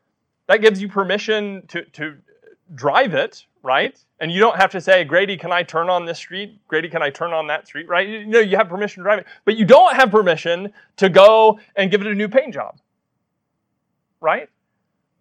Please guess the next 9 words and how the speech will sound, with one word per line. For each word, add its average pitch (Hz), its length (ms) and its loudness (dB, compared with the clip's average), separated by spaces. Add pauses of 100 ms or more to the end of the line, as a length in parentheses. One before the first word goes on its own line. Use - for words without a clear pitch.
(440)
And 233 140 -2
so, 269 420 8
uh, - 40 -6 (500)
just 220 300 4
because 226 400 2
God 214 320 6
has 185 160 -4
given 220 340 4
us 214 240 2